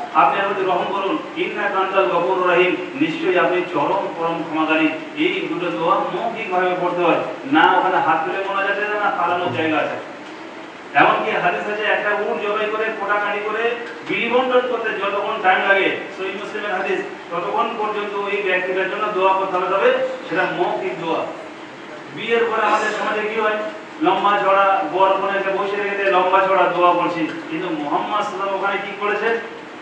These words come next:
"বারাকাল্লাহু লাকা ওয়া বারাকা আলাইকুম ওয়া জামা বাইনাকুম ফিল খায়র।" এই এতটুকু দোয়া এই মজলিস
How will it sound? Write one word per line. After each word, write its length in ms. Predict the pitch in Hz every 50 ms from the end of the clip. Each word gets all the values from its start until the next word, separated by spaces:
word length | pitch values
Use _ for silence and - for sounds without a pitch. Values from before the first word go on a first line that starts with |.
| - - - - - - - - - - - - - - - - - - - 143
"বারাকাল্লাহু 640 | 156 170 180 196 - - - 190 190 190 190 190 185
লাকা 240 | 185 180 180 185 190
ওয়া 160 | 180 175 180
বারাকা 360 | 175 175 180 185 185 180 185 185
আলাইকুম 400 | 180 180 180 175 185 185 196 190
ওয়া 100 | 185 185
জামা 260 | 175 175 185 185 185
বাইনাকুম 600 | 180 175 175 - - 196 190 190 196 190 175 165
ফিল 140 | 175 175 160 147
খায়র।" 140 | 151 131 - - - - - - - - - - - - -
এই 100 | 233 226
এতটুকু 480 | 226 220 226 - - 233 226 214 208 202
দোয়া 160 | 202 190 185 190 - - - - - - - 151
এই 180 | 160 190 190 190
মজলিস 360 | 208 208 202 202 226 233